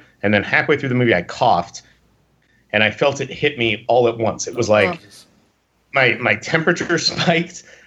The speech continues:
Speaker 1: like, I was, like, sweating.
Speaker 2: <gasps>
Speaker 1: Yeah, it was the
Speaker 2: <laughs>
Speaker 1: strangest fucking thing. Like, it, in one cough, I was done, and then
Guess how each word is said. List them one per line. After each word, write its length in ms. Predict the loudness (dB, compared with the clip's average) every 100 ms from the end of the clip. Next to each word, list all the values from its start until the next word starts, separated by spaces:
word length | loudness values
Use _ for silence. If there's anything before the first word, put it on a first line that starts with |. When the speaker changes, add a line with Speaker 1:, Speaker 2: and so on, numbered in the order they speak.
| -2
Speaker 1:
like, 240 | 0 2 0
I 60 |
was, 120 | 0
like, 140 | -2 -4
sweating. 720 | -10 -2 2 4 2 0 -6 -14
Speaker 2:
<gasps> 40 | _ _
Speaker 1:
Yeah, 220 | 2 2 0
it 100 | -4
was 100 | -2 -2 -4 0
the 100 | 0
Speaker 2:
<laughs> 160 | 0 -4
Speaker 1:
strangest 600 | -2 2 4 2 0 -4
fucking 460 | -4 -2 0 -2
thing. 240 | -2 -2 0
Like, 240 | 0 0 0
it, 280 | 0 0 -12 -16 -10 -8
in 240 | -4 -2 0
one 220 | 0 0
cough, 320 | 0 2 2
I 60 | 0
was 140 | 0
done, 260 | 0 0 0
and 160 | -2 0
then 300 | 2 0 -4